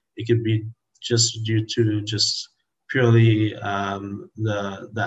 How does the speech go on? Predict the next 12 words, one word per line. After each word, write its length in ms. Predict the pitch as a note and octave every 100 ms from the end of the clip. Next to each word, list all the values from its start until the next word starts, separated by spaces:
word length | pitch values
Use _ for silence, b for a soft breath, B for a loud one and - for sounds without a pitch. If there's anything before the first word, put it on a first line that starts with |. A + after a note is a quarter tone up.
| G#2
access 320 | A2+ A#2 G#2+ -
to 80 | G#2 -
care. 260 | D3+ C#3+ A2 A2 b b _ -
So 200 | - C3+ B2+ A2+ A2
what 160 | C3 D#3+
we 140 | D#3
did 200 | C#3 B2+
was 220 | A#2 G#2+
we 280 | A2+ A#2+ A#2
created 420 | - B2+ A#2+ A2+ G#2+
a 160 | G2+
solution 680 | G2 - G#2+ G#2+ A2 -